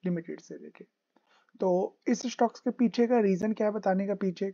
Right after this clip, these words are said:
क्योंकि आज देखिए फोर्टीन से फिफ्टीन परसेंट भागता हुआ नजर आ रहा है। और मैं जो वीडियो बनाता हूँ, मैं हमेशा वेलफेयर के लिए बनाता हूँ,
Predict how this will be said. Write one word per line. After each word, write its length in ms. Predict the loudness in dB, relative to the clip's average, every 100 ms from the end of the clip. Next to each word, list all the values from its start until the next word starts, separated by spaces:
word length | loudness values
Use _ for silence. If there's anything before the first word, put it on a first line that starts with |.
| -4
क्योंकि 300 | -4 0 2
आज 180 | 2 4
देखिए 320 | 0 0 -2
फोर्टीन 400 | 2 0 2 -2
से 120 | -4
फिफ्टीन 360 | -8 -8 -4 -2
परसेंट 340 | -2 -2 -2
भागता 280 | -2 -6 -4
हुआ 200 | -2 -2
नजर 320 | -4 -6 -4
आ 60 | -4
रहा 100 | -6
है। 80 | -12 _ _ _ _ _
और 280 | 10 10 10
मैं 240 | 8 6 6
जो 120 | 4
वीडियो 320 | 4 4 4
बनाता 360 | 4 0 -4 -6
हूँ, 160 | -4
मैं 140 | 0 2
हमेशा 460 | 4 4 4 4
वेलफेयर 560 | 6 6 6 6 4 4
के 120 | 0
लिए 140 | 2 2
बनाता 360 | 2 0 -2
हूँ, 160 | -4